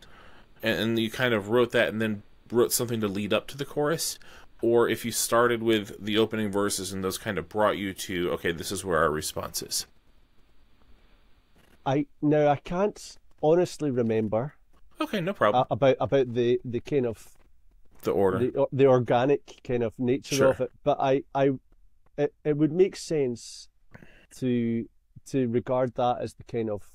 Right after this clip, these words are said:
Speaker 2: the anchor point or the kind of main hook of the song.
Speaker 1: Mm-hmm.
Speaker 2: Do you know,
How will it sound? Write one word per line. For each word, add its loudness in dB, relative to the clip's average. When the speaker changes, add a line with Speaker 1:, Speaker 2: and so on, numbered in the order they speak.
Speaker 2:
the -2
anchor -2
point 0
or -4
the -6
kind -4
of -6
main 0
hook -4
of -14
the -8
song. -4
Speaker 1:
Mm-hmm. -2
Speaker 2:
Do -2
you 0
know, 2